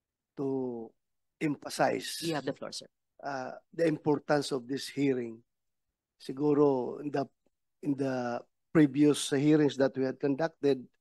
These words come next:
Speaker 1: uh, hindi pa masyado na-appreciate ng Filipino people yung importance nitong, uh, hearing na ito. Uh, marami nagsasabi na, "Ah, grandstanding lang yan ng mga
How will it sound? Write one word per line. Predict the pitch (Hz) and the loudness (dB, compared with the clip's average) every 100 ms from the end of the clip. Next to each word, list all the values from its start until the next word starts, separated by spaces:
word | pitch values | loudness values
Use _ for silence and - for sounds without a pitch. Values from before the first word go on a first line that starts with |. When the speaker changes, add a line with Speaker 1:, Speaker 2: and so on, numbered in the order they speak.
| _ _ _ _ _ _ | _ _ _ _ _ _
Speaker 1:
uh, | - 139 127 - | -8 -4 -4 -2
hindi | 151 151 | 4 4
pa | 151 147 | 4 4
masyado | 139 156 135 147 | 4 4 4 4
na-appreciate | 143 135 151 123 143 139 | 2 0 -2 0 0 0
ng | 135 135 131 127 123 - _ _ _ _ _ - - _ _ _ - | -2 -2 -2 -4 -8 -14 _ _ _ _ _ -20 -20 _ _ _ 0
Filipino | 147 139 147 143 143 | 2 4 6 4 4
people | 147 139 156 143 135 | 2 4 4 6 4
yung | |
importance | 135 139 - 143 - 143 135 - | 2 -2 -2 -2 0 0 0 -2
nitong, | 139 135 143 135 131 135 | -4 -2 -2 0 0 -2
uh, | 127 120 117 - | -4 -6 -10 -6
hearing | 139 147 139 135 | 0 0 2 0
na | 135 | -2
ito. | 151 131 127 - _ _ _ _ _ _ _ _ | -4 -4 -6 -10 _ _ _ _ _ _ _ _
Uh, | 139 123 120 117 - - _ _ _ _ _ _ - | -8 -6 -6 -8 -12 -16 _ _ _ _ _ _ -6
marami | - 143 139 139 | 0 4 4 2
nagsasabi | 131 143 - 139 127 143 | 0 -2 0 2 2 0
na, | 127 | 0
"Ah, | 120 127 143 | 2 2 2
grandstanding | 131 127 127 - 131 131 131 139 139 | 0 -2 -2 -2 2 2 2 2 2
lang | 139 147 | 2 4
yan | 151 143 | 4 2
ng | 139 | 0
mga | 139 | 0